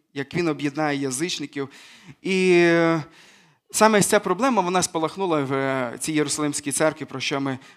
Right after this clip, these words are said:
вже з вами читали. Е, проблема роз'єднання, якраз, е,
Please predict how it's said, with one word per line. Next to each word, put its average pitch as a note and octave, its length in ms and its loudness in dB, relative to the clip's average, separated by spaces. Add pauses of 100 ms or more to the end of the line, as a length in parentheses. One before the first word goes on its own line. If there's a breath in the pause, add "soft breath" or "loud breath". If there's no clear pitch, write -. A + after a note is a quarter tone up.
(120)
вже C#3 180 -2
з C3 60 -2
вами C3 360 -2 (160)
читали. A#2 480 -8 (600 soft breath)
Е, C3 200 -8
проблема D#3+ 680 2
роз'єднання, C#3+ 840 -2 (480)
якраз, D#3+ 460 2
е, D#3 240 4